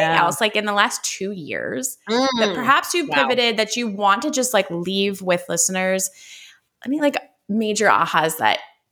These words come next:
Speaker 2: you've really taken away in the
Speaker 1: Yeah.
Speaker 2: last couple of years?
Speaker 1: I mean, it really is the, the crux of, I,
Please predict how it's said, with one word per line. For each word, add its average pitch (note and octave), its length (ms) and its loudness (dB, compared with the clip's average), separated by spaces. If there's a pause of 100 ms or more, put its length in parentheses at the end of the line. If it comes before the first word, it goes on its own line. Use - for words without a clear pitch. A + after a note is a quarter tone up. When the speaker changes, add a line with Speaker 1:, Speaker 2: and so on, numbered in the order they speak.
(300)
Speaker 2:
you've G3 280 0
really F#3+ 440 2
taken G#3 320 -2
away E3 560 0
in F3+ 120 -4
the F#3 60 2
Speaker 1:
Yeah. F3 120 2
Speaker 2:
last E3 200 -2
couple - 220 -8
of - 80 -8
years? - 400 -4 (140)
Speaker 1:
I A3+ 80 2
mean, A#3+ 160 4
it A#3+ 100 4
really A3+ 580 0
is G3+ 300 0
the, G3+ 240 2
the G3 280 -2
crux - 640 0
of, F#3+ 300 2
I, A3 240 2